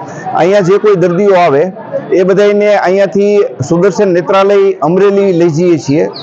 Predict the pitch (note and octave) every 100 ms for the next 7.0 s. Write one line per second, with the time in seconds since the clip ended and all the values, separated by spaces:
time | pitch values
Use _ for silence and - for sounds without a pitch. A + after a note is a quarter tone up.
0 | - - A2 E3 F#3+ F3 G3+ G#3+ G3+ -
1 | F3+ F#3+ F#3+ - C#4 F3+ E3 F3 F#3+ F#3+
2 | F3 F3+ F3+ G3+ F3 D#3+ C#3 E3+ E3 C3
3 | F#3+ D#3+ F3 F3+ G3 F#3 G3+ E3+ C#3 -
4 | - - F3+ F3+ D#3+ F3+ F#3+ G3+ F#3 F3
5 | F#3 F#3 F#3 F3+ F3+ F3+ E3+ F3+ F3 C3+
6 | D3+ F3 F3 D#3 F3 - F#3 G3 F#3+ G#3